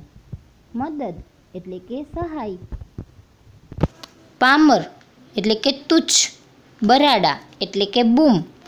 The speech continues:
મિત્ર એટલે કે દોસ્ત અથવા ભાઈબંધ. તો ચાલો બાળકો, હવે આપણે પાઠની શરૂઆત કરીએ. આ પાઠ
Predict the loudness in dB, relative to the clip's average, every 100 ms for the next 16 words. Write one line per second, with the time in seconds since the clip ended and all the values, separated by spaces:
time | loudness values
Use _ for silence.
0 | -20 -20 _ _ 0 0 0 -2 -2 -4
1 | _ -6 -2 -2 -2 -2 2 2 0 -4
2 | -20 -6 -4 0 0 2 2 2 4 0
3 | -2 -8 _ _ _ _ _ _ _ -12
4 | -10 -6 -8 -8 _ _ -20 -6 -2 0
5 | 2 4 4 4 2 0 -4 -6 -8 -16
6 | -2 2 4 4 4 2 -2 2 2 4
7 | 2 2 4 4 4 2 -2 -2 -2 -6
8 | -12 _ _ 2 4 4 4 2